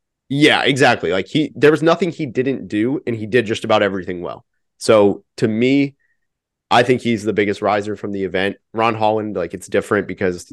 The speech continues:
he was already <laughs> kind of the number one guy. He's in a different place for it. But I really do think he's somebody now that we're gonna look at ahead of when the pre-college draft boards start dropping in a month and a half all across the board. I think you're gonna see Alex Sarr top five,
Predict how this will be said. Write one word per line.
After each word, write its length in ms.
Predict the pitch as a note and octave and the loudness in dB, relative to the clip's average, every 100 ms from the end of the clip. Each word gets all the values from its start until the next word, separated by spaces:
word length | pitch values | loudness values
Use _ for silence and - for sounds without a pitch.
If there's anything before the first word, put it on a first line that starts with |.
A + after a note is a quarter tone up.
| - | -10
he 100 | G2 | -4
was 100 | F#2 | 2
already 220 | F#2+ G2 | 2 2
<laughs> 80 | - | -2
kind 140 | C3 | -2
of 60 | G#2+ | 0
the 40 | |
number 220 | G#2 G2+ G2+ | -2 -2 -2
one 160 | G#2 | -2
guy. 240 | G#2 G#2 G2 | 0 0 -2
He's 240 | F#2 F#2+ | -6 -8
in 80 | F#2 | -6
a 100 | F2 | -2
different 360 | F2+ - F2+ | -4 -4 -6
place 240 | G2+ G#2 G2+ | 0 0 0
for 260 | A#2 A#2 | 2 4
it. 140 | A#2 - _ _ _ _ _ - | 4 0 _ _ _ _ _ 0
But 140 | F#3+ | 2
I 20 | |
really 260 | A2+ B2 A#2 | 4 4 4
do 140 | A2+ | 2
think 240 | G#2 G#2 - | 0 -4 -4
he's 180 | G2+ | -12
somebody 360 | - G2 F#2 F#2+ | -10 -8 -4 -2
now 240 | F2+ F#2 | 0 -2
that 240 | F2+ E2+ - | -2 -4 -2
we're 160 | G#2+ G2+ | -2 -2
gonna 120 | F#2 | -2
look 200 | G2+ - | -4 -2
at 240 | G2 F#2 - | -4 -4 -6
ahead 340 | F#2 F2+ A#2 | -10 -4 2
of 240 | A2 G#2 A#2 | 2 0 -10
when 180 | A2 G2 | -6 -4
the 180 | F#2+ - _ _ | -4 -8 _ _
pre-college 1000 | - A#2 A#2+ B2 - G#2 G#2+ A2+ G2 - _ _ _ | -6 -2 -2 -2 2 2 4 2 -2 -18 _ _ _
draft 320 | - G2 G2 | -2 -2 -2
boards 240 | A2+ A2 - | -4 -4 -2
start 380 | G#2+ F#2 - _ | -4 -4 -4 _
dropping 500 | - G2 F#2+ G#2+ G#2+ - | -4 -4 -2 -6 -10 -10
in 100 | G2+ | -6
a 40 | |
month 240 | G#2 G2+ A2+ | -4 -2 -2
and 80 | |
a 60 | G#2+ | -2
half 380 | A2+ A#2 B2 _ _ _ _ | 0 -2 -4 _ _ _ _
all 260 | - G#2 G#2+ | -2 0 0
across 360 | - A2 G#2+ - | 2 0 0 -4
the 80 | |
board. 420 | F#2 F#2 A2+ F#2+ - | -4 0 -2 -2 -8
I 60 | G2+ | -6
think 160 | G#2 | -2
you're 80 | G#2 | -2
gonna 80 | F#2+ | -4
see 160 | G2+ | -2
Alex 260 | E2+ E2+ - | 0 0 -4
Sarr 200 | F2 E2 | -6 -4
top 240 | E2+ - | -4 -4
five, 220 | - D2 | -4 -6